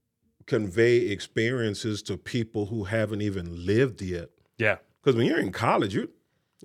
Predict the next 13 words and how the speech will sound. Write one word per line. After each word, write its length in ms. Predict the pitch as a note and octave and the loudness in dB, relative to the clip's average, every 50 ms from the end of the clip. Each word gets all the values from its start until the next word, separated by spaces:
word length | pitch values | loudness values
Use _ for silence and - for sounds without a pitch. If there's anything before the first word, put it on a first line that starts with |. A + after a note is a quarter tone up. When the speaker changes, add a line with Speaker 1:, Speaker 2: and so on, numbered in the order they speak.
| D#4 F4 F4+ - | -6 -6 -6 0
Speaker 1:
you 120 | - E4+ D#4+ | 0 2 2
haven't 320 | - F3+ A#2+ G2 F#2+ F2+ | 2 2 0 0 -2 0
lived 260 | F#2 G#2 B2 C#3 C#3+ C#3 | 2 2 2 2 4 4
yet. 180 | F3 F3+ C#3+ D#3+ | 2 2 2 -2
You, 140 | G#3+ - - - - _ _ - | -8 -8 -10 -14 -20 _ _ 2
even 260 | G#3 C4+ C4+ C4 B3 | 2 4 4 4 0
if 120 | A#3+ G3 G#3+ | -2 -2 -4
you 100 | A3+ G#3+ | -4 -4
think 400 | - - E3 E3 F#3+ F#3+ F#3+ C#3+ | -2 0 0 0 0 0 -2 0
you're 380 | D3 D3 D3 D3 C#3+ C#3 C#3 - - _ _ - | 2 2 4 4 2 0 -2 -6 -20 _ _ -4
an 120 | A#2 A#2 | -2 0
adult 440 | G2 F2 D#2+ E2 G2+ G2 A2+ D3+ - | 0 -2 -2 0 2 4 4 4 2
now, 380 | D3 E3 E3+ F#3 G3 G3+ G#3 | 0 -2 -2 -2 -2 -4 -6